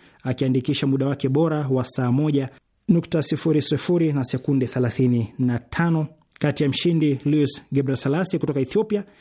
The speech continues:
na nambari tatu Morocco Mohamed Al Arabi. Na tutamatishe kwa kutupia jicho baadhi ya matokeo ya mechi ya E P L. Klabu ya Arsenal ilisagasaga Tottenham mabao mawili kwa mtungi katika derby la London, wakati Man U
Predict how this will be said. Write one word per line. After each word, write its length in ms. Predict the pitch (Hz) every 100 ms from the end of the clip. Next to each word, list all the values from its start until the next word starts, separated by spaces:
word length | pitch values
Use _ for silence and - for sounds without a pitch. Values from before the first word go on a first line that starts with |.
| - 143
na 120 | 139
nambari 280 | 135 131 127
tatu 460 | 156 147 143 135 -
Morocco 680 | 135 135 156 156 156 147 - - -
Mohamed 560 | 131 - 139 127 113 -
Al 240 | - 139 123
Arabi. 500 | 117 165 151 117 - -
Na 400 | 190 190 190 185 -
tutamatishe 720 | 196 185 175 202 196 175 165 160 -
kwa 120 | 147
kutupia 300 | 139 - 156
jicho 280 | 147 156 151
baadhi 220 | 143 151
ya 40 | 143
matokeo 600 | 139 135 - 151 139 131 147
ya 140 | 135
mechi 540 | 143 160 - 156 147 151
ya 120 | 143
E 100 | 170
P 120 | 165 165
L. 280 | 196 160 117 - -
Klabu 240 | 190 180
ya 60 | 196
Arsenal 520 | 196 196 185 180 170 -
ilisagasaga 800 | 147 143 135 151 151 - 165 151
Tottenham 580 | 190 190 180 156 180 170 -
mabao 300 | 143 151 156
mawili 240 | 151 147
kwa 120 | 143
mtungi 360 | 135 190 190 170 - - - -
katika 260 | 139 139
derby 480 | 139 151 139 143 135 120
la 200 | 139 135
London, 480 | 135 180 190 175 165
wakati 460 | 143 139 151 - 143
Man 260 | 143 151
U 140 | 180